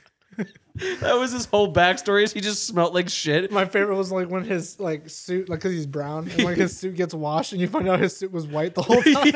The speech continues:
Speaker 1: <laughs> Yeah. He's just fucking Pigpen. Like,
Speaker 2: Yeah.
Speaker 1: he's a fucking nasty bitch.
Speaker 2: Yeah.
Speaker 1: You never, like, played wrestled? Like, you never, you guys never did
Speaker 2: No,
Speaker 1: that?
Speaker 2: yeah, I did all the time. It's, I, it's, it's one of those things, it's like, I liked it as a kid just 'cause I would watch it when it was on, and I was like, "Cool."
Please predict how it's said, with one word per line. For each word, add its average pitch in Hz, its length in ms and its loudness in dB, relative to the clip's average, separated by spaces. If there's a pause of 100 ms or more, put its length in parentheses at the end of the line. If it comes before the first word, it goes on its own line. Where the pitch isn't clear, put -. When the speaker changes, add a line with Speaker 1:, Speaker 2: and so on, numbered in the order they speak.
Speaker 1:
<laughs> 302 320 6
Yeah. 311 320 6 (580)
He's 214 180 -4
just 226 200 -6
fucking 196 320 -2
Pigpen. 175 580 0
Like, 196 240 2
Speaker 2:
Yeah. 170 220 2
Speaker 1:
he's - 340 -12
a 330 80 -8
fucking 151 440 -8
nasty 127 360 -6
bitch. 120 340 -10 (220)
Speaker 2:
Yeah. 165 120 -6
Speaker 1:
You 170 60 -2
never, 254 200 -2
like, 247 180 -4
played 226 180 -6
wrestled? 233 480 -8
Like, 196 140 -8
you 196 60 -10
never, 202 360 -8 (340)
you 165 60 -16
guys 180 200 -8
never 175 180 -8
did 247 180 -6
Speaker 2:
No, 453 140 0
Speaker 1:
that? 392 60 4
Speaker 2:
yeah, 370 200 2
I 202 140 -4
did 262 220 -2
all 220 160 -4
the 233 100 -12
time. 208 440 -8
It's, 175 280 -8
I, 196 220 0 (160)
it's, 214 180 -6
it's 226 180 -6
one 262 100 -6
of 294 60 -6
those 262 120 -4
things, 226 180 -6
it's 185 100 -10
like, 175 160 -6
I 175 120 -2
liked 202 220 -2
it 226 60 -8
as 208 100 -2
a 170 60 -6
kid 180 260 -4
just 165 160 -10
'cause 165 140 -6
I 156 60 -6
would 147 100 -6
watch 151 220 -6
it 165 100 -6
when 151 120 -8
it 151 40 -6
was 131 120 -8
on, 135 160 -8
and 147 100 -10
I 131 40 -10
was 131 100 -12
like, 131 140 -16
"Cool." 175 360 -4